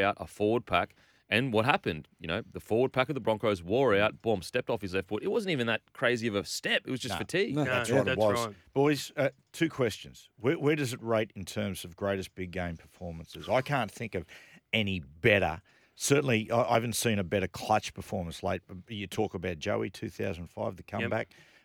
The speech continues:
Speaker 2: Brad Clyde, eighty-nine grand final was a special one. Uh, Wally Lewis, game two,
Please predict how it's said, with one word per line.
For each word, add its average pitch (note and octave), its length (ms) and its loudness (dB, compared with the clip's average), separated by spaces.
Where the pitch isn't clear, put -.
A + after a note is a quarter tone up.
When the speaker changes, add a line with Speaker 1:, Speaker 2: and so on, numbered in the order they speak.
Speaker 2:
Brad G#2 280 4
Clyde, A2 380 0
eighty-nine G#2 440 -2
grand G2 240 -2
final G#2 320 -4
was F#2 180 -6
a F#2+ 40 -12
special G#2 420 -8
one. G#2 280 -4
Uh, F#2+ 200 -2
Wally C#3 340 6
Lewis, B2+ 340 2
game A#2+ 360 0
two, A2+ 380 0